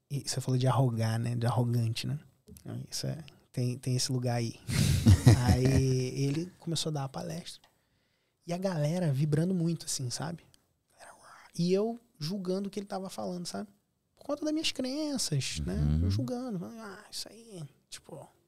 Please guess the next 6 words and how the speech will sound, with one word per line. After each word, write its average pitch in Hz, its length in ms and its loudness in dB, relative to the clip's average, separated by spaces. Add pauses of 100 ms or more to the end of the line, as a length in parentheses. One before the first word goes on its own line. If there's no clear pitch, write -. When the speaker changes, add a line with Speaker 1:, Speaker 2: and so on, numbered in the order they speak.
(460)
Speaker 1:
bobagem, 139 680 -12 (140)
tal", 151 520 -12
sabe? 175 280 -4 (360)
E, 180 240 0 (1700)
e 202 140 0
ele, 208 300 -2